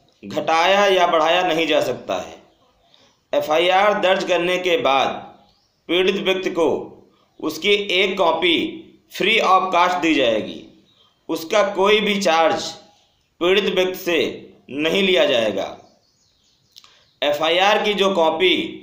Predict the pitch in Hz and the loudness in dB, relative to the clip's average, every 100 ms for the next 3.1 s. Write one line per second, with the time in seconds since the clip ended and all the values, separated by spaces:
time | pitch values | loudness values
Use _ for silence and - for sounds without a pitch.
0 | - _ _ _ 160 175 196 190 196 196 | -20 _ _ _ 0 2 2 0 -2 -2
1 | 196 196 185 202 190 165 143 113 95 - | -2 0 2 2 2 2 0 -2 -6 -10
2 | - - _ - 147 160 185 170 101 98 | -20 -20 _ -10 -8 -4 -2 -2 -4 -10